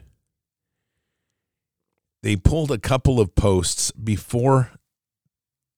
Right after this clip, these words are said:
the full effect of the meltdown of their stupid op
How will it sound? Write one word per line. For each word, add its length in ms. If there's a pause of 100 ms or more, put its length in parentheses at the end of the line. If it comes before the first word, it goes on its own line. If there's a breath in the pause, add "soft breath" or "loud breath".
(140)
the 160
full 400
effect 460
of 180
the 240
meltdown 680
of 120
their 120
stupid 440
op 340